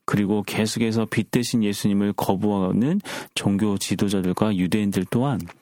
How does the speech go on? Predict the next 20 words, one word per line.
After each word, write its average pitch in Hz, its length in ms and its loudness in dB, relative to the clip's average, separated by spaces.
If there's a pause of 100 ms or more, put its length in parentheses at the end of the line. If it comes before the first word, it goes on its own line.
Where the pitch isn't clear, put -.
(480)
영적인 131 640 0
안구 117 460 2
자체가 98 440 -2
없었기 90 480 -4
때문에 85 680 0 (400)
예수님을 110 520 2
알아볼 110 440 0
수가 - 300 -2
없었던 92 500 -2
거예요. - 440 -6 (480)
자, 190 120 0
그런데 143 540 0 (260)
자, - 140 0
오늘 151 280 2
말씀에서 98 1000 -2
예수님께서 113 520 0
맹인에게 98 600 0
어떻게 - 480 -2
하셨다라고 98 580 -2
했죠? 160 380 -2